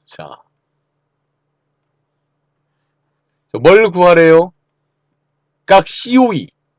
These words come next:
각 씨오이. 이 각을 구하래요. 이 각의 크기. 아, X 플러스 Y를 구하라는 거구나. 그런 문제입니다. 자, 그러면 풀이. 자,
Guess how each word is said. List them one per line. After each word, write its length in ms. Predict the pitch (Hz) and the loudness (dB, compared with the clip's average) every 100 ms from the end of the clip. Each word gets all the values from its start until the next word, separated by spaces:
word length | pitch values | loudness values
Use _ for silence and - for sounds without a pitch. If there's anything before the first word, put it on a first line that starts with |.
| _ _ _ _ _ _ _ | _ _ _ _ _ _ _
각 200 | - 127 | -14 -14
씨오이. 1500 | - - - - 160 160 160 156 - 131 135 139 135 - 87 _ | -14 -20 -20 -14 -10 -8 -10 -12 -10 -8 -6 -6 -10 -14 -20 _
이 100 | 113 | -12
각을 300 | 127 135 131 | -8 -8 -10
구하래요. 500 | - 92 87 76 - _ | -12 -12 -12 -12 -18 _
이 80 | |
각의 320 | 95 92 90 90 | _ -16 -14 -18
크기. 520 | _ _ _ 87 143 - _ _ _ | _ _ _ -16 -16 -16 _ _ _
아, 220 | - 151 - _ | 0 0 0 _
X 300 | 135 - 185 | -8 -8 -14
플러스 400 | - 202 202 240 | -4 -2 -2 -2
Y를 440 | 220 196 226 269 | 2 2 2 -2
구하라는 420 | 208 208 208 196 180 | 0 2 2 0 -2
거구나. 640 | 143 113 92 95 117 78 - | -6 -6 -10 -8 -8 -10 -16
그런 220 | 104 98 | -20 -20
문제입니다. 720 | 123 90 90 - - 135 147 - _ _ - | -20 -20 -20 -20 -16 -12 -12 -14 _ _ -8
자, 80 | 160 | -2
그러면 360 | 226 190 92 - | -2 -2 -6 -10
풀이. 200 | - 151 - - - - - - - - - - - | -10 -10 -10 -16 -20 -20 -18 -18 -18 -20 -20 -20 -2
자, 200 | 160 | 0